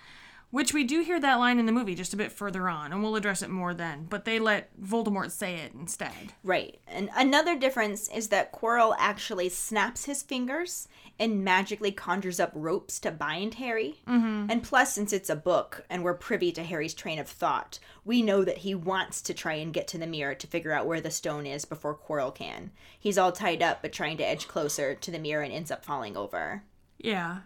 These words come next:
Speaker 1: in the movie, there were no bindings, like, at all. Quirrell can't figure out the mirror, and an apparently random creepy voice just says, "Use the boy!" And Quirrell forces Harry to come forward to the mirror.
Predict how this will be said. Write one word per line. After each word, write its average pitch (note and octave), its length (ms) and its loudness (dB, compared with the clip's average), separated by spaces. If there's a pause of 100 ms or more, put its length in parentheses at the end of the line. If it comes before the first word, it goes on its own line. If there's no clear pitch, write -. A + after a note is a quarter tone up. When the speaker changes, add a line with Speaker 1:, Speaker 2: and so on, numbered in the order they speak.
Speaker 1:
in C#4 220 4
the C#4 60 6
movie, E4+ 480 8
there C4+ 240 2
were A3+ 440 2 (420)
no A3 300 4
bindings, F3+ 720 -4 (200)
like, C#4+ 200 -8
at - 80 -6
all. E3+ 360 -6 (280)
Quirrell D4 300 2
can't C#4+ 200 0
figure A#3 200 0
out A3 120 0
the G#3+ 60 0
mirror, G#3+ 420 4
and F#3+ 320 -4
an F3+ 120 -6
apparently B3 480 -2
random G#3+ 600 0
creepy A#3+ 420 -4
voice F#3+ 400 -4
just F#3+ 200 -8
says, F3+ 320 -12 (120)
"Use D4 480 0
the C#4 120 0
boy!" B3+ 800 4 (640)
And G#3 240 2
Quirrell G#3 340 4
forces G3+ 420 -4
Harry F#3+ 200 -2
to F3+ 60 -8
come F#3 200 -6
forward F3 340 -8
to F3 60 -10
the E3+ 100 -12
mirror. D3 440 -10